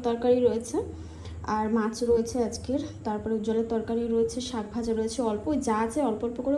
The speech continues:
হয়ে যাবে সবার। একটু আলু ভাতে দিয়ে দিলাম, আমার তো রাতে আলু ভাতে হলে আর কিছু লাগে না। আর সেই মনে আছে আগের দিন পনেরোখানা পেরেছিলাম সবেদা, পেকে গেছে, এই দেখো, এই দেখো, দেখেছো?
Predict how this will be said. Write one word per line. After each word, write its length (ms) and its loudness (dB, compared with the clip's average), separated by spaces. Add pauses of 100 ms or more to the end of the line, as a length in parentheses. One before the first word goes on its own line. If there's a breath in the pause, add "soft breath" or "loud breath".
হয়ে 200 4
যাবে 240 4
সবার। 280 -2
একটু 180 -6
আলু 160 2
ভাতে 220 2
দিয়ে 200 0
দিলাম, 200 0 (680 loud breath)
আমার 240 0
তো 60 0
রাতে 280 0
আলু 180 -2
ভাতে 180 -2
হলে 180 0
আর 120 -4
কিছু 220 -4
লাগে 260 -2
না। 60 -4 (500 loud breath)
আর 80 -2
সেই 220 2
মনে 220 6
আছে 140 4 (140)
আগের 220 0
দিন 100 4 (320)
পনেরোখানা 600 4 (400)
পেরেছিলাম 560 4 (120)
সবেদা, 320 2 (300)
পেকে 340 0
গেছে, 240 -2
এই 100 -4
দেখো, 200 -6 (1120)
এই 100 -2
দেখো, 220 -2 (240)
দেখেছো? 340 4